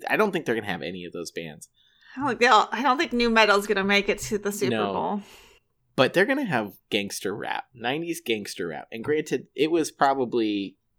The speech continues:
Speaker 1: ten, twenty years later than they should have had it. They should have had it, you know, at least by twenty twelve or before. Um, and I made the joke that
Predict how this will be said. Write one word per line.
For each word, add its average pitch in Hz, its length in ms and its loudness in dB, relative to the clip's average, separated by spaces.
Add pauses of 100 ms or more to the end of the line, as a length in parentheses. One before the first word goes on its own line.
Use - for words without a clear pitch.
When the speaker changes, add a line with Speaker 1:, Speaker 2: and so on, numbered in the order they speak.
Speaker 1:
ten, 107 340 -6
twenty 98 300 -8
years 95 500 -8 (320)
later 95 580 -4 (480)
than 101 160 -4
they 92 120 -6
should - 200 -4
have 104 100 -6
had 117 220 -6
it. 113 160 -6
They 95 100 -8
should 101 180 -4
have 95 100 -8
had 95 140 -8
it, - 180 -8 (520)
you 92 100 -10
know, 87 240 -10 (180)
at 92 120 -8
least 104 200 -6
by 127 100 -6
twenty 92 280 -8
twelve 85 480 -8 (160)
or 85 100 -8
before. 87 560 -8 (760)
Um, 95 400 -2 (720)
and 101 160 -2
I 107 80 2
made 101 240 2
the 101 60 -2
joke 92 340 0
that 82 240 -4